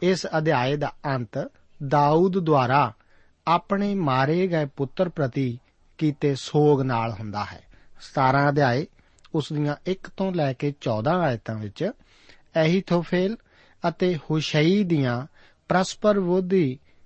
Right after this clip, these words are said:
ਸਲਾਹਾਂ ਦਾ ਜ਼ਿਕਰ ਇਸ ਤਰ੍ਹਾਂ ਹੈ। ਵਚਨ ਹਨ, "ਅਹੀਤੋਫੇਲ ਨੇ ਅਬਸ਼ਾਲੋਮ ਨੂੰ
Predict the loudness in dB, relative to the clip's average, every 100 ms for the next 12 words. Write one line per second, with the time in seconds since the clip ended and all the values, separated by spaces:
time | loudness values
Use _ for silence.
0 | -20 -6 0 2 2 0 0 0 0 -2
1 | -2 -4 -8 _ _ _ -2 -2 0 -4
2 | -4 -8 -12 -14 -20 _ _ -6 -2 -2
3 | 0 0 -2 -8 -20 _ _ _ _ _
4 | _ _ 0 0 2 0 0 2 2 2
5 | 2 0 -2 -2 0 2 2 2 2 0